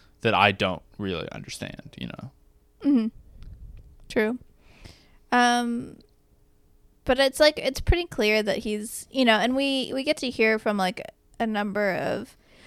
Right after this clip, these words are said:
Speaker 2: there aren't, there aren't talking heads in this movie, but there are a number of, like, people that he's in conversation with throughout
Speaker 1: Yeah.
Speaker 2: the movie where they're kind of having, like, a dialogue about him.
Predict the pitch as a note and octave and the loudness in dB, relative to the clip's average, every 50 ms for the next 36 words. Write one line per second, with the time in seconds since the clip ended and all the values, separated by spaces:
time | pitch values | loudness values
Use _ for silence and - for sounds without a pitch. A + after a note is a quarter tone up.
0 | - - - D4 D#4 F4+ B4 B4+ - - - - - D4 D#4 G4 A4 C4+ - - | -12 -2 2 4 4 4 4 2 -2 -12 -16 -2 2 2 4 4 2 0 0 2
1 | F4 D#4+ - C#4+ A#3+ B3+ - - A3 A3+ G#3+ - G3+ - - - - - - - | 2 2 2 0 -4 -2 0 2 2 2 0 -2 -8 -8 -8 -10 -10 -8 -8 -8
2 | - - G3+ F#3 - - - C4 - A3+ G#3 - A#3+ A#3+ B3 C4+ C#4 - - B3+ | -6 -4 -4 -2 -2 -2 -2 0 2 0 2 4 4 4 6 4 4 4 2 2
3 | B3+ B3 B3+ C4+ C4+ C#4 C#4 C4+ B3+ A3+ G#3+ A3+ - - - G#3 F#3 - - - | 2 0 0 0 4 4 6 6 4 4 0 -4 -8 -4 -2 -2 -2 -2 -6 -10
4 | - - A#3+ A#3 - A3+ G#3+ G3 G3 - - - F#3 D#3 - C#3+ D3+ - - - | -8 -6 -6 -4 -2 0 0 0 0 -2 -2 -4 -6 -6 -6 -8 -12 -10 -8 -8
5 | D#3+ C#3+ - - - - - - G#2+ - - - - - - - - - - C#3 | -8 -8 -8 -12 -10 -8 -6 -6 -6 -6 -8 -10 -10 -10 -8 -8 -8 -4 -2 2
6 | C3+ A#2+ G#2+ F#2+ F2+ - - - B2 - - - - - - _ - - - - | 2 4 4 2 0 -2 -6 -10 -10 -8 -8 -8 -8 -8 -8 _ -16 -20 -20 -20
7 | - - - A#3 A3+ G#3+ G#3+ G#3+ G#3 - - A3+ G3 G3+ G#3 A#3+ A#3 G3+ - F#3+ | -16 -4 0 2 4 4 4 2 0 0 0 0 0 0 0 0 -2 -2 -2 -4
8 | F#3+ F#3+ G3 - G3 G3 - _ - F#3 E3+ - F3+ D3 B2 B2 C3 C3 B2 B2 | -6 -6 -6 -6 -6 -8 -6 _ -2 0 0 0 0 -2 -2 -2 -2 0 0 0
9 | A#2 B2 C#3+ - - - - - G3+ F#3 F3 D#3 C#3 D3 - - _ - - _ | 0 0 -2 -6 -8 -10 -4 -2 0 2 2 2 0 0 -4 -8 _ -20 -20 _
10 | _ _ - - - _ _ - - - B3 - - - - A#3+ B3+ | _ _ -20 -20 -20 _ _ 0 0 2 2 0 -2 -6 -14 -16 -16